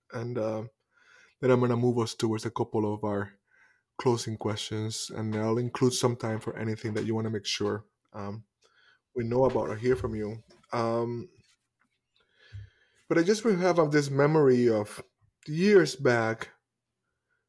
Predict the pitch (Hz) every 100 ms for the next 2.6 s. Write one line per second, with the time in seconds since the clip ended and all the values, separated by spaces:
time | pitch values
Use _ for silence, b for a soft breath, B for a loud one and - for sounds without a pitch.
0 | _ 143 147 139 135 135 135 - - 175
1 | 165 151 135 135 131 127 - 123 123 117
2 | 120 123 117 98 80 123